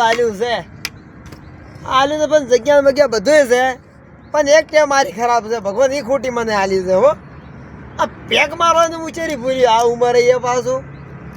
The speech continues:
પણ હવે ચીડી મારી તો કોઈ છે નહીં. પણ હવે જે ક-, હા, વિચાર એક આવ્યો છે મનમાં તો કે ડોશી મરતે મરતે ને કહી દીધી કે આપણે ચાર એવા હતો કે મરતે મરતે બોલી હતી કે તમે એકલા શું કરશો ને કોઈ ખોળે લેવા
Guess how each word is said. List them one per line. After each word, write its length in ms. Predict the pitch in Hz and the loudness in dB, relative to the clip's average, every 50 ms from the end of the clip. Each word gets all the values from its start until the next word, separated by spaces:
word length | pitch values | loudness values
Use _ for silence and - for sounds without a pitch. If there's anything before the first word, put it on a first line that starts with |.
| - - - - - - - - - - - - | -18 -18 -18 -18 -18 -18 -18 -18 -18 -14 -6 -2
પણ 140 | 240 247 | 0 2
હવે 120 | 254 262 262 | 4 4 4
ચીડી 240 | 254 254 254 262 262 | 4 4 2 2 2
મારી 300 | 262 269 269 269 262 262 | 2 2 0 0 2 2
તો 60 | 277 254 | 2 4
કોઈ 200 | 262 269 269 208 - | 4 2 2 0 0
છે 100 | 226 247 269 294 311 | 2 2 2 2 2
નહીં. 280 | 320 370 392 370 277 - - - - - - - - - - - - - - | 0 -2 -2 -2 -4 -4 -4 -10 -20 -20 -20 -20 -20 -20 -20 -20 -20 -10 -8
પણ 120 | 208 208 208 | -2 0 2
હવે 140 | 226 240 233 | 2 2 2
જે 120 | 233 247 240 | 2 0 0
ક-, 300 | 233 240 240 240 240 226 180 185 190 | 0 0 0 0 0 0 -2 -2 0
હા, 160 | 190 180 170 | 0 0 0
વિચાર 340 | 170 185 220 - 285 277 277 | 0 -4 -2 -2 0 2 2
એક 100 | 277 269 | 2 4
આવ્યો 320 | 277 285 311 330 302 269 233 | 4 2 4 4 4 4 2
છે 120 | 214 226 | 0 -4
મનમાં 420 | 220 220 220 220 220 220 220 214 | -8 -8 -10 -8 -8 -10 -10 -8
તો 120 | - 233 254 285 302 - - - - - - - - - - - - - - - - | -6 -6 -6 -6 -6 -8 -14 -20 -20 -20 -20 -20 -20 -20 -20 -20 -20 -20 -20 -4 0
કે 80 | - 285 | 2 2
ડોશી 280 | 254 269 285 294 302 | 2 2 0 -2 -6
મરતે 300 | 294 247 233 247 247 311 311 | -2 0 0 0 0 -4 -4
મરતે 260 | 294 294 285 294 311 294 | -4 -4 -4 -4 -6 -4
ને 120 | 285 294 | -4 -2
કહી 140 | 277 302 320 | 0 0 -2
દીધી 260 | 294 302 320 311 302 | -2 -4 -4 -4 0
કે 80 | 285 277 | 0 0
આપણે 300 | 254 247 240 285 - - | 0 0 -2 -4 -4 -4
ચાર 140 | 302 302 294 | 0 2 4
એવા 320 | 294 311 320 285 277 262 | 4 6 4 4 4 2
હતો 180 | 262 233 254 254 254 - - - - - - - - - - - - - - - - - - | 0 -2 -4 -6 -6 -10 -14 -20 -20 -20 -20 -20 -20 -20 -20 -20 -20 -20 -20 -20 -20 -10 -4
કે 80 | 302 294 | -2 0
મરતે 340 | 240 220 220 226 233 269 269 | 2 2 2 2 2 2 2
મરતે 260 | 262 269 262 254 269 262 | 2 2 2 2 0 0
બોલી 340 | 233 247 254 277 311 320 | 0 -2 -2 -2 -2 -4
હતી 260 | 294 208 240 240 240 254 - - - - - - - - - - - - | -6 -6 -8 -8 -10 -10 -14 -18 -20 -20 -20 -20 -20 -20 -20 -18 -12 -2
કે 80 | - 311 | -2 2
તમે 200 | 302 339 330 339 | 2 2 2 4
એકલા 400 | 311 285 269 254 240 285 320 330 | 4 4 4 2 0 -2 -2 -2
શું 160 | 320 311 330 285 | -2 -2 -2 0
કરશો 240 | 285 277 262 277 285 | 2 2 2 2 0
ને 80 | 285 | 2
કોઈ 220 | 269 285 294 277 - - | 2 2 0 0 0 -2
ખોળે 180 | 233 254 269 | -2 0 2
લેવા 360 | 269 285 302 302 294 - 254 | 4 4 4 2 2 0 0